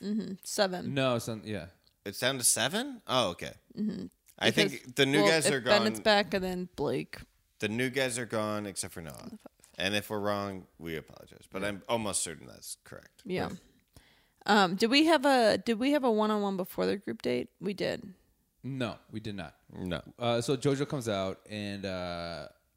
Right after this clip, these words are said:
Speaker 2: who has been crushing it
Speaker 1: Mm-hmm.
Speaker 2: as Chris, and she says that next week is hometowns.
Speaker 1: Yep.
Speaker 2: We're gonna find out.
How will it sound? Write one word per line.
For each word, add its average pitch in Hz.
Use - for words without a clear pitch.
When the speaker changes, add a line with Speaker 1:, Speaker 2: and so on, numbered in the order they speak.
Speaker 2:
who 101
has 101
been 143
crushing 107
it 156
Speaker 1:
Mm-hmm. 202
Speaker 2:
as 302
Chris, 104
and 98
she 104
says 98
that 90
next 95
week 101
is 123
hometowns. 95
Speaker 1:
Yep. 240
Speaker 2:
We're 101
gonna 98
find 90
out. 78